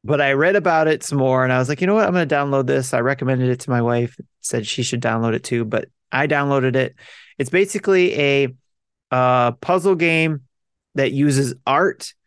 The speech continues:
to tell a story that you can zoom in on and zoom out of to change your aspect of that art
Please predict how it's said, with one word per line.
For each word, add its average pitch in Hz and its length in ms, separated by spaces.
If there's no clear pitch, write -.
to 139 100
tell 139 240
a 131 40
story 127 720
that 131 220
you 143 180
can 135 200
zoom 175 340
in 180 240
on 160 320
and 135 140
zoom 139 320
out 139 280
of 117 380
to 143 160
change 160 500
your 165 160
aspect 135 760
of 143 220
that 123 240
art - 460